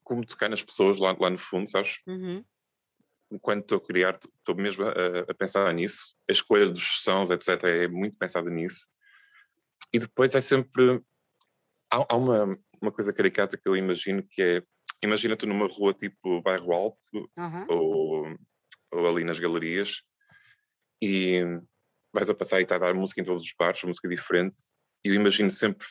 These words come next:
Speaker 1: fazer música para que as pessoas entrassem no bar onde eu estivesse a passar, sabe?
Speaker 2: <laughs>
Speaker 1: Que se dis-, que de alguma forma se distinguisse de, das outras
Speaker 2: E
Speaker 1: e
Speaker 2: eles
Speaker 1: que
Speaker 2: quisessem lá entrar.
Speaker 1: Exatamente. Pronto. E é esse o meu barómetro e,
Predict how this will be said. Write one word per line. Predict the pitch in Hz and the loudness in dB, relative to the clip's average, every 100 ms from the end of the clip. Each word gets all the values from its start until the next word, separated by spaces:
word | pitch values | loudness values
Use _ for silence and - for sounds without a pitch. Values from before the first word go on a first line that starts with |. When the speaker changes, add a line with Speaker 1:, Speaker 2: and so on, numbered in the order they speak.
| - | -6
Speaker 1:
fazer | 98 101 | 0 2
música | 95 101 - - | 4 2 0 -4
para | - - | -6 -10
que | - _ _ _ | -12 _ _ _
as | - | -12
pessoas | - - 101 | -6 -2 0
entrassem | 98 85 104 117 107 | 0 2 0 0 -2
no | 98 | 0
bar | 95 92 | 0 0
onde | 92 90 | -2 -6
eu | 92 90 | -8 -8
estivesse | - 90 87 | -4 -4 -2
a | 92 | -4
passar, | 90 - 90 - | -4 0 0 0
sabe? | - - - | -4 -4 -6
Speaker 2:
<laughs> | 180 _ _ _ _ | -18 _ _ _ _
Speaker 1:
Que | - | -8
se | - | -6
dis-, | 202 - - - 196 - _ _ _ - | -8 -8 -8 -8 -12 -14 _ _ _ -2
que | 120 98 | 2 4
de | 107 | 4
alguma | 113 113 | 2 0
forma | - 110 | 0 0
se | 104 - | -2 -6
distinguisse | - - 107 98 107 - - | -6 -4 -2 -2 -4 -6 -6
de, | 95 | -4
das | 101 90 | 0 2
outras | 92 143 117 107 - | 4 2 2 -2 -2
Speaker 2:
E | 208 | 0
Speaker 1:
e | |
Speaker 2:
eles | 226 196 | 0 2
Speaker 1:
que | |
Speaker 2:
quisessem | 240 240 247 262 | 4 4 4 2
lá | 247 240 | 2 2
entrar. | 220 220 175 165 _ _ _ | 0 0 -2 -4 _ _ _
Speaker 1:
Exatamente. | 104 104 104 92 80 - _ _ _ | -6 -4 -2 -2 -4 -8 _ _ _
Pronto. | 113 95 - - | -6 -6 -6 2
E | |
é | 104 | 6
esse | 113 117 | 6 4
o | |
meu | 107 | 4
barómetro | 98 98 98 104 - 90 - | 6 4 4 0 -6 -14 -8
e, | 92 87 85 | -6 -4 -6